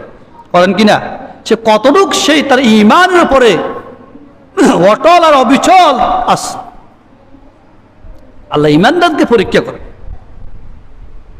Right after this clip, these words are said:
মৃত্যুর দ্বারা আল্লাহ ইমানদারকে পরীক্ষা করে।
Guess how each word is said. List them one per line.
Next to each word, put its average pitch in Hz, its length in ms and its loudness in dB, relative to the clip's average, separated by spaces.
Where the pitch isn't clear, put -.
মৃত্যুর 285 680 2
দ্বারা 277 320 4
আল্লাহ 262 220 2
ইমানদারকে 269 540 2
পরীক্ষা 202 380 0
করে। 147 200 -2